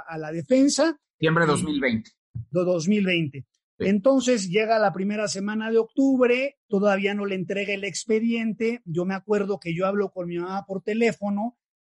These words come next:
Speaker 1: y le digo, "Oye, estoy nervioso que no te ha dado el expediente". "No, hombre, no te preocupes", me dijo, me dijo la secretaria de Poncho que se había ido de, de,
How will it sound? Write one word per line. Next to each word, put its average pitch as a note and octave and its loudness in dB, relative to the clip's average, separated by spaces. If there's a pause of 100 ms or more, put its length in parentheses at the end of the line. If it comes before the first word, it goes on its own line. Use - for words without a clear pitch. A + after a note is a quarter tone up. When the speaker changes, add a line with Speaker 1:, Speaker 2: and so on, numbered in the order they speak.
(260)
Speaker 1:
y F3 -4
le F#3+ 4
digo, A3 2
"Oye, A#3 4
estoy A3 -4
nervioso A3+ 0
que F3+ -4
no F3 -6
te G3+ -2
ha F#3+ 2
dado F#3+ -4
el F#3+ -4
expediente". A#3+ 2
"No, D4 0
hombre, D4 -2
no G#3+ -4
te A3+ -4
preocupes", A3+ -2
me D#3+ -4
dijo, E3+ -8
me F#3 -2
dijo F#3 -6
la G3+ 2
secretaria G3 -4
de G3+ -6
Poncho G#3+ -8
que E3 -12
se E3 -10
había E3 -4
ido F#3+ -2
de, F#3+ -6
de, D#3 -8